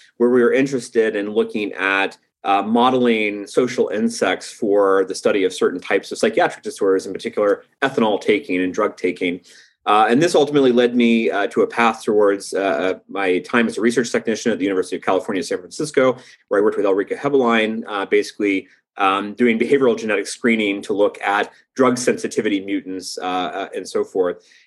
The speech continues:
And so it was my interest in kind of neuroepigenetics and, and chromatin regulatory mechanisms really started when I started graduate school. Um, I joined Eric Nestler's lab first, uh, at U T Southwestern Medical Center before he moved, uh, to Mount Sinai School of Medicine.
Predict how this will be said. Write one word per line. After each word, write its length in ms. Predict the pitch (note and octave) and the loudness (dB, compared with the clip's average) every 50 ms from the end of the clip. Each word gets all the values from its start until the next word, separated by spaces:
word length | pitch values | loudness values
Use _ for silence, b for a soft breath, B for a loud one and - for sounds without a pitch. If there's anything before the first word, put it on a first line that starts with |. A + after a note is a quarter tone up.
| b | b
And 120 | b A#2+ A#2+ | b 0 2
so 220 | - D#3+ D3 D3 | 4 6 6 6
it 140 | C#3+ C#3+ C#3+ | 6 4 4
was 200 | E3+ G3+ - - | 4 2 2 2
my 160 | D3 C#3+ C#3 | 2 2 4
interest 400 | C#3 C3+ E3+ - - F3 D#3 - | 4 4 2 2 0 -2 0 0
in 200 | C3+ A#2+ A#2 A#2 | 0 0 0 -2
kind 120 | A#2 A#2 G2+ | -2 -4 -4
of 80 | - - | -2 0
neuroepigenetics 800 | A#2+ A#2+ A#2 A2 - - - G2+ A2 A#2 A#2+ A2 G#2+ - - | 2 2 2 0 -2 -6 -6 -2 0 2 2 2 0 0 -2
and, 220 | F#2+ F#2+ G2+ - - | -4 -4 -4 -8 -8
and 260 | G2 F#2+ F#2+ F#2+ F#2 | -6 -6 -6 -6 -4
chromatin 320 | - B2+ A#2+ A#2+ A#2 A#2 | -2 0 0 0 0 -2
regulatory 380 | G#2 G2 G#2 G2 - - G2+ F#2+ | -2 0 0 0 0 0 -2 -2
mechanisms 560 | G2+ G2+ - A#2 G#2 - - G2 F2+ - - | -2 -4 -4 -4 -6 -6 -8 -12 -14 -10 -4
really 440 | G#2+ A#2 A#2 A2+ G#2+ G#2 G2+ - b b b b _ _ | 0 2 4 4 4 2 2 -2 b b b b _ _
started 580 | - - - D3+ D#3 F3+ G3 C#3+ A#2+ A2+ G#2+ G#2+ | -16 -6 0 2 2 4 4 4 4 2 2 0
when 80 | G#2+ | -6
I 60 | F#2+ | -8
started 280 | F#2+ - - G#2+ G2+ F#2+ | -6 -4 -4 -4 -4 -2
graduate 440 | - G2 G2 G#2 G#2+ A#2 G#2+ G2 - | -2 0 0 0 -2 -2 -6 -6 -8
school. 520 | - - - F#2+ F#2 F2+ F2+ F2+ F2+ - - | -10 -10 -4 -2 0 0 0 0 -2 -8 -12
Um, 340 | G2 G2+ G#2 G2+ G2+ G2+ - - | -8 -6 -6 -6 -6 -6 -4 -2
I 100 | A#2 A#2+ | -2 0
joined 500 | A2+ A#2+ A#2 A#2 A2+ A2+ A2 G#2+ G2+ - _ _ - | 0 2 2 2 2 2 0 0 -4 -8 _ _ -6
Eric 200 | - G2 F#2+ - | -2 -2 0 0
Nestler's 360 | B2 C3 B2+ - C3 A#2 A#2 | 0 0 0 2 0 0 2
lab 300 | A2+ A2+ A2+ A2+ A2 A2 | 2 2 2 2 0 -2
first, 460 | - - A#2+ A2+ G#2+ - - - - - | -2 0 0 0 0 -2 -6 -14 -10 -6
uh, 180 | F#2+ G2 F#2+ - | -4 -2 -2 -2
at 120 | G2 - | -2 -2
U 80 | A2 A2 | -2 -4
T 120 | A2+ - | -4 -4
Southwestern 500 | A#2+ - G#2 F#2+ - G#2+ F#2+ - - F2+ | -4 -4 -4 -2 -2 -2 -4 -4 -4 -2
Medical 240 | G#2 A2+ A#2 A2+ A#2 | 0 0 0 0 -2
Center 260 | - - A#2+ A2 A2 | -4 -2 -2 -2 -2
before 360 | G#2 F2 - - - A2 A#2 B2 | -2 -4 -6 -4 0 0 0 2
he 120 | B2 A#2 | 0 -2
moved, 320 | G#2 G2+ G2 F#2+ F#2+ - _ _ _ _ _ _ - | -2 -2 0 -2 -2 -4 _ _ _ _ _ _ -6
uh, 100 | F2+ F2+ | -6 -6
to 120 | - G#2+ | -4 -4
Mount 180 | G2 F2+ F2+ F#2 | -4 -4 -4 -2
Sinai 260 | - G#2 G2+ F#2+ F#2 | -2 0 0 0 0
School 220 | F2+ - - F#2 | -2 -4 -2 -2
of 60 | F2 F#2 | 0 2
Medicine. 420 | C3+ D3 D#3 D3+ - C#3 C3 B2+ | 2 0 0 0 0 -2 -2 -2